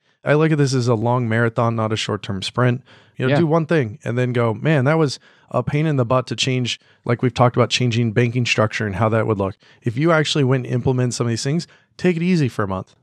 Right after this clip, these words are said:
Speaker 1: Don't go do
Speaker 2: Yeah.
Speaker 1: anything else. Get used to what it is. Okay, great. Now you're gonna go shop your cell phone.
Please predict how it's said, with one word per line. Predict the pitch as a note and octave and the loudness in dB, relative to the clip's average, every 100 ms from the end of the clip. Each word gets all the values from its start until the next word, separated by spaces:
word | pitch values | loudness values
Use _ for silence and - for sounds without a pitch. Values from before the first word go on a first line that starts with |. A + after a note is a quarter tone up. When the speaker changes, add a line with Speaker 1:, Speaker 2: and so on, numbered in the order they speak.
| _ | _
Speaker 1:
Don't | - D3+ | 0 0
go | D#3+ | 2
do | D3 | 2
Speaker 2:
Yeah. | D3+ | 4
Speaker 1:
anything | D3 C3 C#3 | 2 0 2
else. | D3 A2 - - - | 2 0 -2 -14 -2
Get | C#3 | 0
used | C#3+ D#3 - | 2 0 0
to | A#2+ | -2
what | G#2+ | 0
it | G2+ | -2
is. | G2 G2+ - _ _ D3 | -4 -8 -14 _ _ 0
Okay, | D3 C3+ | 2 0
great. | G#2+ D#3 C3+ - | 0 0 0 0
Now | B2+ | 0
you're | C#3 | 0
gonna | C#3 | 0
go | C3 C3 | 2 0
shop | - B2+ - | 2 0 0
your | A#2+ | -2
cell | - D3+ | 0 0
phone. | - G#2+ | 0 -4